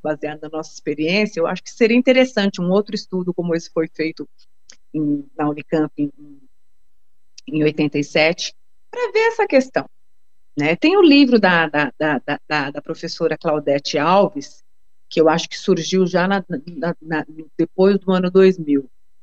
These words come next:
e que também não, não me lembro o título do livro agora, mas que se tratava disso, da preferência, né, do homem branco e do homem negro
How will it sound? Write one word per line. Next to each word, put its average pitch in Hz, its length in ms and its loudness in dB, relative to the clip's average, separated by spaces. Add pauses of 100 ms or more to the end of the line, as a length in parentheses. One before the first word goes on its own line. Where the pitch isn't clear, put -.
(220)
e 185 60 -14
que 254 120 2
também 277 440 4
não, 330 680 -8 (1120)
não 214 160 4
me 226 100 6
lembro 202 300 2
o - 20 -2
título 180 440 -6
do 170 80 -6
livro 156 360 -6
agora, 135 460 -8 (380)
mas 180 160 2
que - 80 -16
se 247 100 0
tratava 226 540 2
disso, 180 300 -2
da 170 100 2
preferência, 202 680 0
né, 185 140 -2
do 190 140 0
homem 175 280 0
branco 190 320 0
e 214 60 -8
do 190 80 -2
homem 160 300 -2
negro 180 580 -4